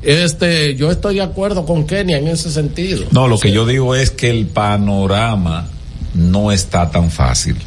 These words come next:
Speaker 2: porque la situación interna de Haití, ya tú pusiste el video del canciller, el señor Álvarez, le dicen unas cosas por teléfono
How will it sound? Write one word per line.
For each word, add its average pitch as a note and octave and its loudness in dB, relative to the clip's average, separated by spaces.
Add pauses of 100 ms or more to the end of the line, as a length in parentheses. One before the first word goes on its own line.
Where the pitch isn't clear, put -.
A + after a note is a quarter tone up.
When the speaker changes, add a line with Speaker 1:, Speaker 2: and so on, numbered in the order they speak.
(680)
Speaker 2:
porque F2 4
la F2 2
situación F2+ 2
interna A2+ 2
de G2+ 2
Haití, G2 0 (320)
ya F#2 2 (120)
tú F#2 0
pusiste F2+ 2
el F2 2
video F2 2
del E2 0
canciller, D#2+ 2 (520)
el D2+ 2
señor E2 4
Álvarez, C#3+ 0 (680)
le F2+ 4
dicen F#2 2
unas F2+ 2
cosas F#2 2
por - 2
teléfono D3+ -2